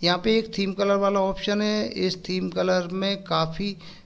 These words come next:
color दिए गए हैं, इनमें से हम कोई भी color choose कर सकते हैं। मान लीजिए हमने ये color यहाँ से choose कर लिया और इस प्रकार से ये color यहाँ पे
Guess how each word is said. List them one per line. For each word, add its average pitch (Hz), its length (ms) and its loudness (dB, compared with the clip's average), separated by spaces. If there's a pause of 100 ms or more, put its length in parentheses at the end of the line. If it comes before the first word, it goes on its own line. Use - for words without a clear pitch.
(220)
color 170 260 4
दिए 185 240 0
गए 190 180 2
हैं, 202 280 -2
इनमें 175 280 0
से 170 160 -4
हम 170 160 0
कोई 165 220 -2
भी 165 140 -4
color 165 220 0
choose 165 260 -6
कर 165 160 -2
सकते 160 300 -6
हैं। 175 80 -4
मान 156 160 0
लीजिए 156 240 -4
हमने 160 220 0
ये 156 200 2
color 156 300 -4
यहाँ 151 200 -4
से 165 120 -8
choose 165 240 -8
कर 170 160 -6
लिया 190 280 -2
और 151 280 -2
इस 151 140 -8
प्रकार 151 300 -6
से 151 160 -6
ये 147 200 -6
color 151 340 -6
यहाँ 147 280 -8
पे 254 140 -4